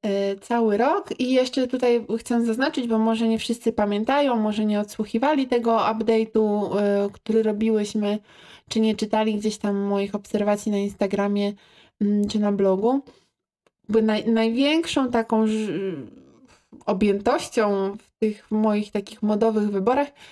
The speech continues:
były ubrania i dlatego z ubrań zrezygnowałam, z kupowania ubrań przez cały rok. Natomiast wyłączona z tego była bielizna, buty, mm, tego typu rzeczy. Butów tak naprawdę mam niewiele,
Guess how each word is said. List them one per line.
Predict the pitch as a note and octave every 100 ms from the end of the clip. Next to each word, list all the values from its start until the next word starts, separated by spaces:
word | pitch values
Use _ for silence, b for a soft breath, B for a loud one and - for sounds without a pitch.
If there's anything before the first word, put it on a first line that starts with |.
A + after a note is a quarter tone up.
| B B A3
były | C4+ D4+
ubrania | - C4+ A3+ G#3+ F#3+ F#3
i | G3
dlatego | A3 A#3 B3+
z | B3 -
ubrań | A#3 G3+ F#3+ F#3
zrezygnowałam, | F#3 F#3 F#3 F#3 F#3+ F#3+ E3+ F3+
z | -
kupowania | - - A3 A3+ A#3
ubrań | A3 G#3 G3
przez | G#3 G3+
cały | - F#3+ G#3
rok. | F4+ - B B B -
Natomiast | B3+ C#4 D4 B3+
wyłączona | C#4 C4+ C4 C#4 C4+
z | B3+
tego | B3 A#3
była | A3 A3 G3+
bielizna, | G3 G#3+ C#4 C#4+ B3+ A#3+ A#3+ A3+
buty, | G#3+ A3 A3 - G#3+ G#3 G3+ G#3+ _ _ _ _ -
mm, | G3 G3 G#3
tego | A3 G#3+
typu | G#3+ G#3+ G#3+
rzeczy. | G#3+ C4 - D4+
Butów | B3+ C#4+ D#4+ D4+ C4+ - _ _
tak | C4 B3+
naprawdę | B3+ C4+ C4 C4
mam | B3+ B3
niewiele, | B3 A#3 G3 F3+ G3 F4